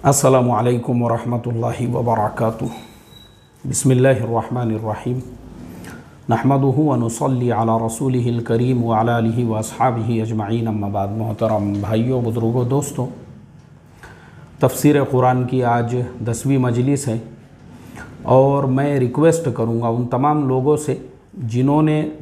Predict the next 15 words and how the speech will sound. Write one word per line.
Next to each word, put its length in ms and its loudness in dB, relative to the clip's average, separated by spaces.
तरतीब 380 0
से 160 -2
हमारी 360 2
तफसीर 420 -2
अगर 280 0
नहीं 300 2
सुनी 320 -2
है 180 -6
तो 140 -4
मेहरबानी 580 0
करो 300 -2
पहली 280 8
तफसीर 440 -2
से 180 -2
सुनो, 320 -8